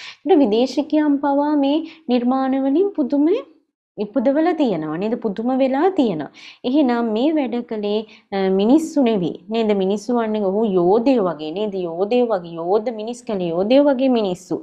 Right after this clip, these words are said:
යෝධයෝ කියනවා. එහෙනම් ඔවුන් කල්යල් බලලා නැවත ඉපදිලා තියෙනවා කියලා කියන ඔවුන්ගේ මේ බිමේම, අ, යළි ඉපදී ඇත මව් දෙරණේ. මව් දෙරණේ ඔවුන්ගේ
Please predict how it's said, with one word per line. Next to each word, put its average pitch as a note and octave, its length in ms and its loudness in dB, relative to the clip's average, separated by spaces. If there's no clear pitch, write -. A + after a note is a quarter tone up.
යෝධයෝ B3 460 4
කියනවා. F3 300 -2
එහෙනම් G#3+ 300 -4
ඔවුන් A3 400 2
කල්යල් A3+ 600 -2
බලලා G3+ 440 -4
නැවත G3 380 -2
ඉපදිලා G#3+ 680 0
තියෙනවා F#3 460 -4
කියලා F#3+ 280 -2
කියන F#3+ 260 -4
ඔවුන්ගේ F#3 400 0
මේ F#3+ 180 -2
බිමේම, G3 540 2
අ, - 80 -4
යළි F#3 360 2
ඉපදී C4+ 460 -2
ඇත C4+ 160 -6
මව් F4 380 2
දෙරණේ. E3 340 -2
මව් D3 320 -2
දෙරණේ A3 320 2
ඔවුන්ගේ E3 560 -2